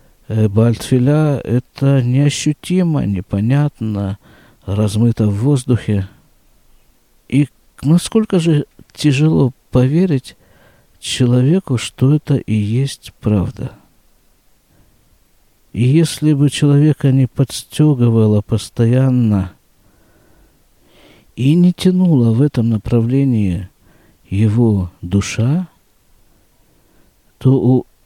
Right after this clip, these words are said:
идеи – владеющего молитвой, не было бы никаких шансов на развитие в этом мире.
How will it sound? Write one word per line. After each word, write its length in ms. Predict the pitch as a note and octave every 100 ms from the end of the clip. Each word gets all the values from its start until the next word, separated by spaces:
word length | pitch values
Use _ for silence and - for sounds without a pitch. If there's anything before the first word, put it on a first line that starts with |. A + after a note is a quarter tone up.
| _ _ _ -
идеи – 840 | B2 A2+ G#2 C3+ D3 C3 G#2 F2+ - _ _ _ _ _ _ _ _ _ _ _ _ _ _ _ _ _ -
владеющего 840 | G#2 A#2 A#2 C3 C3+ - B2+ B2
молитвой, 580 | A#2+ B2 D3 - A#2+ A2+
не 180 | A#2+ C#3+
было 240 | C3+ B2+
бы 140 | A#2
никаких 460 | B2+ D#3+ D#3+ - C3+
шансов 440 | - D3 C3 G#2+
на 120 | A2 G2+
развитие 440 | F#2 F#2+ F#2+ F#2+
в 40 |
этом 280 | F2+ - F2
мире. 300 | E2+ - E2